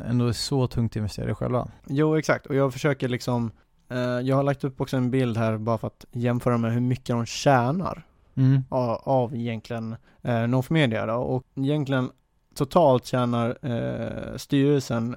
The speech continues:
Speaker 2: eh, sjutton komma sex miljoner.
Speaker 1: Mm.
Speaker 2: Så, eh, om man har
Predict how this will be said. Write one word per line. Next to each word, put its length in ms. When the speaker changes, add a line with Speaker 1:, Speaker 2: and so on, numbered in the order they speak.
Speaker 2:
eh, 340
sjutton 360
komma 160
sex 400
miljoner. 420
Speaker 1:
Mm. 300
Speaker 2:
Så, 420
eh, 40
om 80
man 160
har 460